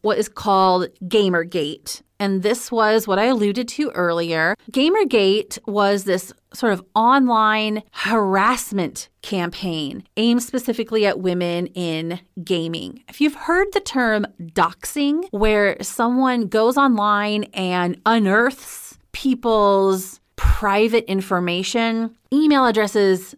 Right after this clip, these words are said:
physical addresses, phone numbers, bank records, health records, illicit photos, things that people would not want to be made public are made public, right? This is part of this online harassment. And Felicia Day suffered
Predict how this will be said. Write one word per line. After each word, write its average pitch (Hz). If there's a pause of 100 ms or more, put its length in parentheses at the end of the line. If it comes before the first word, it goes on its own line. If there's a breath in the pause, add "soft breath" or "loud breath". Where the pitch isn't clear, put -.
physical 277
addresses, 185
phone 262
numbers, 185 (140)
bank 254
records, 196
health 277
records, 180
illicit 254
photos, 190
things 294
that 311
people 247
would 196
not 185
want 196
to 220
be 196
made 180
public 202
are 202
made 190
public, - (120)
right? 185
This 202
is 254
part 220
of 208
this 185 (160)
online 190
harassment. 202
And 190
Felicia 240
Day 240
suffered 226